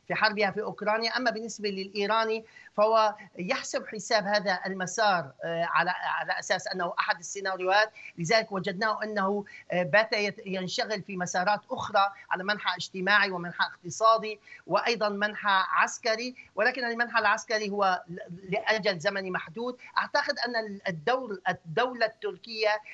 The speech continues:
هي أن تحافظ على حدودها الشمالي، الجنوبية، أي شمال سوريا، ولكنها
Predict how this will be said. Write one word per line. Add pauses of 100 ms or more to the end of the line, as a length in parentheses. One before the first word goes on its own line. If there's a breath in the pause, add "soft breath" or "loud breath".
(160 loud breath)
هي
أن
تحافظ
على
حدودها
الشمالي،
الجنوبية، (260 loud breath)
أي
شمال
سوريا،
ولكنها